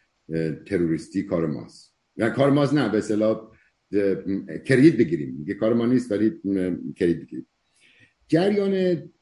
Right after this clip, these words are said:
اه، بذارید من از اونجایی که می‌دونم حرف بزنم. اه، خانم آریان طباطبایی یه مدتی در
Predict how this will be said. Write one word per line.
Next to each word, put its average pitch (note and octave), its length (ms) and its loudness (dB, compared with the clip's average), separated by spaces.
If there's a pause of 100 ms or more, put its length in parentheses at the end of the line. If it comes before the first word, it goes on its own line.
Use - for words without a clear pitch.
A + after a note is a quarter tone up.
(140)
اه، C3+ 480 4
بذارید C#3 500 0
من E3+ 100 -2
از C#3+ 140 -2
اونجایی C#3 260 0
که D3+ 80 0
می‌دونم A2 360 0
حرف E2 200 -10
بزنم. C#2+ 260 -12 (760)
اه، A#2 840 0 (680)
خانم E3 240 2
آریان D#3+ 360 2
طباطبایی B2 420 0
یه C3+ 80 2
مدتی A#2+ 460 -2
در G#2 240 -4